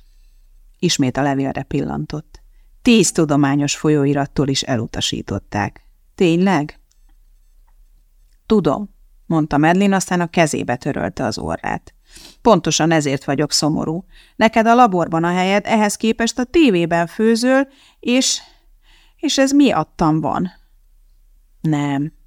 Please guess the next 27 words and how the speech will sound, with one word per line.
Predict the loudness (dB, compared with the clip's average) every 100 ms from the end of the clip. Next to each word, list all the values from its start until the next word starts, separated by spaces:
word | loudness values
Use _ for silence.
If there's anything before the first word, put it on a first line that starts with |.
| -4
nyugtatta | 0 0 -2 -4 -2
szelíden | 0 0 0 0 -2
Elizabeth, | -4 -4 -4 -4 -6 -4
"ez | 0
nem | 2 4
igaz. | 2 -2 -6 -10 -16 -20 -20 -20 _ 2
Minden | 4 6 4
szülőnek | 0 0 -2 0 -2 -2
biztosítania | -4 -2 -4 -4 -2 -2 0 -2
kell | -2 -2
a | -2
család | -2 0 0
megélhetését. | 0 0 0 -2 -4 -4 -6 -4 -4 -4 -10 _ _ _ _
Ez | -4 0 2
alap, | 4 4 4 0 -8 _
ha | _ 0
az | 2
embernek | 2 0 0 -2 -2
gyereke | -2 -2 -6 -6
van." | -4 -4 -6 -10 _ _ -20 -20 -20 _ -20 -20 -20 _
"De | 0 4
te | 4
miattam | 6 4 2 0 2
nem | 2 0
vagy | 0 -2
a |
laborban." | -2 -4 -4 -4 -2 -4